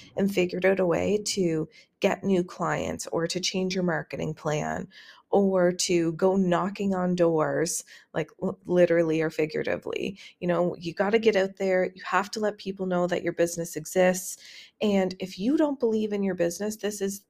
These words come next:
this is the be all end all here. If you feel like your business is collapsing or falling apart or it's too challenging to take on, then that is a hundred percent the energy that you're giving off in your business as well."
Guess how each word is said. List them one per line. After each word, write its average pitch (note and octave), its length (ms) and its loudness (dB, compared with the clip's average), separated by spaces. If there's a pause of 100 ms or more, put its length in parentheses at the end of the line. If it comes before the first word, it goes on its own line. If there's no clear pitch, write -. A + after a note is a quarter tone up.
this - 240 -2
is G3 140 -4
the E3+ 320 4 (320)
be F#3+ 160 0
all F3 240 2
end F#3 180 0
all E3+ 200 0
here. F3+ 420 -2 (360)
If F3+ 220 -4
you G#3 180 -2
feel A#3 240 0
like A3 280 -2
your G#3 80 2
business G3+ 540 -2
is F#3 140 -2
collapsing F#3 920 -2 (240)
or E3+ 120 -2
falling F#3 460 0
apart F3 580 0 (260)
or F3+ 160 2
it's E3+ 160 -4
too G#3 220 -4
challenging F3+ 600 -2
to F3+ 100 -6
take F3 300 -2
on, F3+ 400 -4 (260)
then F3+ 160 2
that F3+ 160 2
is F#3+ 180 0 (120)
a E3 100 -6
hundred G3 640 -2
percent F3 400 -6
the - 120 -8
energy F#3 640 -2 (300)
that F3+ 180 4
you're F3+ 140 -4
giving D#3+ 320 0
off B2 260 -2
in C#3 80 -6
your C#3+ 140 -6
business - 460 -6
as - 160 -10
well." D2 320 -4